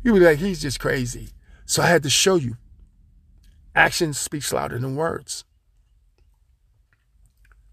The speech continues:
Now you realize how serious this is, and you're in trouble. And the demon had you, he, he has you in trouble because you're listening to the lie.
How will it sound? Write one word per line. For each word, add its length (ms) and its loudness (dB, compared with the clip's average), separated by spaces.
Now 160 6
you 180 2
realize 440 4
how 120 -2
serious 520 -2
this 220 -10
is, 240 -14
and 180 -2
you're 180 4
in 80 2
trouble. 520 0
And 80 -6
the 80 -2
demon 340 4
had 440 2
you, 160 -4
he, 200 -8
he 140 -4
has 340 0
you 120 -2
in 100 -6
trouble 380 -8
because 300 -2
you're 80 0
listening 380 0
to 140 -4
the 120 -2
lie. 580 0